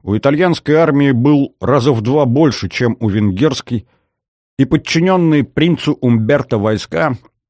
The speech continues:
в своём анабазисе ещё не дошли до той стенки, дальше которой хода просто нет. Собственно, никто даже и не знал, что там и как. О ликвидации окружённой итальянской группировки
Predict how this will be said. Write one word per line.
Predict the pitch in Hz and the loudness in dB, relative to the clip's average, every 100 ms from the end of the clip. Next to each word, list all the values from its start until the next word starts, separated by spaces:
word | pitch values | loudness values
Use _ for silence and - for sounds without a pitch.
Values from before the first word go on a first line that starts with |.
| _ _ _ _ _ | _ _ _ _ _
в | - | -14
своём | - 113 143 180 156 - | -6 -2 0 0 -2 -2
анабазисе | 135 131 131 160 139 135 139 127 - | 0 2 0 0 0 -2 -4 -4 -2
ещё | 107 135 170 | -2 0 0
не | 165 | 2
дошли | 147 151 175 180 | 2 0 -2 -4
до | 104 | -2
той | - 98 | -2 -4
стенки, | - - 151 131 123 92 _ _ _ | -4 -2 -2 0 -4 -4 _ _ _
дальше | 85 117 - 92 | -4 -4 -4 -6
которой | 113 123 110 104 | -4 -2 -2 -2
хода | 110 95 | -4 -4
просто | - 107 110 - 131 | -4 -2 -4 -2 -2
нет. | 151 95 _ _ _ _ _ | 0 -2 _ _ _ _ _
Собственно, | - 120 104 - 110 107 107 104 87 _ | -4 -4 -4 -4 0 2 2 -2 -6 _
никто | 101 110 131 | -6 -4 -2
даже | 113 117 98 117 | 0 0 0 0
и | |
не | 117 127 | 2 0
знал, | 78 98 117 | 0 -2 -4
что | 113 - 123 | -6 -4 -4
там | 127 127 | 0 -2
и | 120 117 | -2 -6
как. | - 113 80 - _ _ _ _ _ _ _ _ _ | -4 -6 -6 -14 _ _ _ _ _ _ _ _ _
О | 90 | -4
ликвидации | 107 - 120 113 113 - 107 | -2 -2 -2 0 -2 -2 -8
окружённой | - - 104 104 98 120 113 101 90 | -8 -4 -2 -2 0 0 2 0 -2
итальянской | - 98 101 113 - 92 | -4 -2 -2 -2 -4 -6
группировки | 85 87 92 87 110 127 - | -4 -4 -4 -4 -2 -4 -6